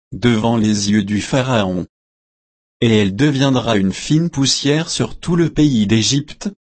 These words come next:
et elle deviendra, sur les hommes et sur les bêtes, un ulcère faisant éruption en pustule,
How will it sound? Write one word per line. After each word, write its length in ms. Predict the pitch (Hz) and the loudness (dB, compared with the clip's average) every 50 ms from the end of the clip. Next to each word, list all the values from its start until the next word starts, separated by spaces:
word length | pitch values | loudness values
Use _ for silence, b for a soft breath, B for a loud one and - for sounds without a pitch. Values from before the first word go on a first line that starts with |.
| _ _ - | _ _ -4
et 160 | 127 120 110 | 0 2 2
elle 180 | 107 104 95 95 | 2 2 0 0
deviendra, 840 | 101 143 156 151 147 151 151 143 120 101 98 95 95 98 - - _ _ _ _ - - | 0 0 2 2 2 2 2 0 0 -2 -2 -2 -2 -2 -4 -6 _ _ _ _ -14 -10
sur 340 | - - - 131 120 107 104 | -8 -6 -2 0 0 2 2
les 300 | 104 101 95 92 92 123 | 2 0 0 0 0 0
hommes 180 | 135 143 139 | 2 2 2
et 60 | 135 | 0
sur 260 | 120 - - - 123 110 | -2 -2 -4 -2 -2 0
les 160 | 107 107 101 | 0 0 0
bêtes, 560 | 95 92 98 95 92 95 113 - - - - 185 185 - _ _ _ _ - | 0 0 0 0 2 0 0 -2 -4 -6 -6 -6 -6 -6 _ _ _ _ -2
un 220 | - 110 107 104 | 0 2 2 4
ulcère 580 | 110 120 - 127 123 - - - 165 165 160 - | 4 4 4 4 2 2 0 -2 -2 -2 -2 -6
faisant 500 | - - 156 156 151 143 156 180 180 170 - | -6 -2 0 0 2 2 2 0 0 0 0
éruption 720 | 170 165 160 160 156 156 - - - - 151 151 156 147 | 0 2 2 0 0 0 -4 -6 -2 0 0 2 2 2
en 80 | 139 151 | 0 0
pustule, 800 | 151 - 185 156 - - - - - 156 139 110 98 90 80 | -2 -2 -2 -2 -2 -2 -6 -2 2 2 2 4 2 -2 -4